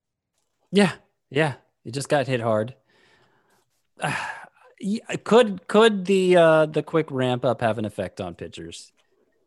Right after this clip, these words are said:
Yes. To what degree were we seeing that happen this weekend? It's really hard to say. I, with the velocity's down, and certainly in the case of Blake Snell, where he came in knowing he was going to be limited to a certain number of pitches, then it's easy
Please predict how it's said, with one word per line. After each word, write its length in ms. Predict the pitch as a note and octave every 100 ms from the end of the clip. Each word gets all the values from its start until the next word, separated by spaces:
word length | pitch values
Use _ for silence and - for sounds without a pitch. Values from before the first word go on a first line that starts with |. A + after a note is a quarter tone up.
| _
Yes. 640 | - - - - - - _ _ _ _ _ _ _ _ _
To 100 | -
what 280 | C3+ C3+ C#3
degree 360 | C3 B2 B2 B2
were 180 | A2+
we 140 | A2 G#2
seeing 340 | - A#2 G#2+
that 160 | A2 G#2
happen 300 | A2 G2+ G#2+
this 200 | G2+ -
weekend? 440 | G#2 G#2 G2 G2
It's 180 | D3 -
really 440 | D3+ F#3 A#3 G#3+ D#3+
hard 300 | C#3+ C3 B2
to 100 | G#2+
say. 400 | - F#2 - G#2
I, 260 | G#2 - - _ _ _
with 180 | - C3
the 240 | D3+ D#3
velocity's 680 | C#3 D3+ F3+ G3 F#3 F#3 E3+
down, 440 | E3+ D#3+ D#3 D#3
and 180 | C3 B2
certainly 420 | - D#3 C#3+ C3+
in 100 | B2+
the 60 | A#2+
case 380 | - A#2 A#2 -
of 140 | G#2+
Blake 260 | A#2 A2 -
Snell, 400 | - G#2+ G2 G2
where 140 | F#2+
he 100 | G#2
came 320 | - G#2 G2+
in 180 | G#2 G2+
knowing 360 | G#2 G2+ G2 G2+
he 120 | G#2
was 160 | G2
going 260 | F2 G#2+ F#2+
to 60 | F#2+
be 140 | G2+
limited 400 | G2+ G2+ F#2+ F#2+
to 100 | -
a 40 | F#2+
certain 300 | - G2 F#2
number 260 | F#2 F2+
of 140 | F2+ _
pitches, 400 | F#2+ - E2+ G2
then 160 | G#2+
it's 140 | G#2 -
easy 320 | A2 G2+ F#2